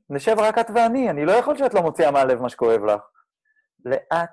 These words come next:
לאט התחילו לדבר על הדברים, ואז פתאום הגננת סיפרה, שהיא בחיים לא סיפרה, שהסבא שלה למעשה,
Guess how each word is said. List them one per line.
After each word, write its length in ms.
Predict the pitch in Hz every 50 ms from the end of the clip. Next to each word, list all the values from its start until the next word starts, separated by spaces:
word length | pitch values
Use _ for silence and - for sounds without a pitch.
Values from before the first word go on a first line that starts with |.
| _ _ -
לאט 540 | 135 139 - - - - 156 151 139 135 -
התחילו 360 | 120 - - 147 147 139 135
לדבר 380 | 127 120 117 110 135 135 135 131
על 80 | 123
הדברים, 640 | 120 104 107 117 110 117 131 131 135 135 127 127 120 - _ _ _ _ _ -
ואז 440 | 98 113 120 - 143 143 143 143 -
פתאום 240 | - 135 - 151 139
הגננת 600 | 143 127 127 127 135 147 160 170 165 147 123 113
סיפרה, 600 | - - 113 - - 120 131 160 170 170 156 135 120
שהיא 160 | - - - 104
בחיים 340 | 117 - - 131 139 151
לא 40 | 156
סיפרה, 560 | 151 - - 131 - 131 151 170 170 156 139 135 - _ _ _ _ _ _ _ _ _
שהסבא 640 | - - - 120 110 113 110 - - 170 180 185 226
שלה 300 | 208 - 196 175 156 139
למעשה, 600 | 135 131 127 123 123 120 117 - - - - 214